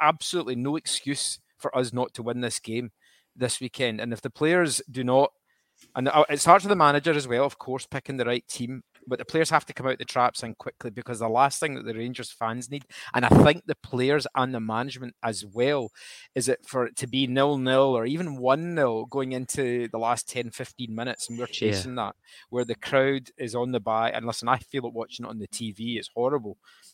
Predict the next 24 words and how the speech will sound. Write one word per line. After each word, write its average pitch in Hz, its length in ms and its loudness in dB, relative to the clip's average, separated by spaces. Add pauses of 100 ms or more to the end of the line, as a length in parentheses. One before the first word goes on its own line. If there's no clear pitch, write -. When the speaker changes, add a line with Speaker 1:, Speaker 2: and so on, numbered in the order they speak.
Speaker 1:
That 113 160 0 (100)
drudgery, 123 500 0
that 113 180 0
monotony. 110 520 -6
We 120 120 -8
cannot 139 520 0
have 110 300 -2
that. 107 220 0 (340)
With 131 140 -4
that 151 200 10
said, 147 320 6 (200)
any, 139 280 0 (140)
any 143 220 2
win, 120 300 -2 (120)
we 127 100 -4
need 139 180 2
a 139 60 8
win. 113 380 -2
We've 113 140 -14
got 143 140 0
to 135 100 0
get 127 180 -2
a 113 60 -12 (100)
goal. 127 360 -4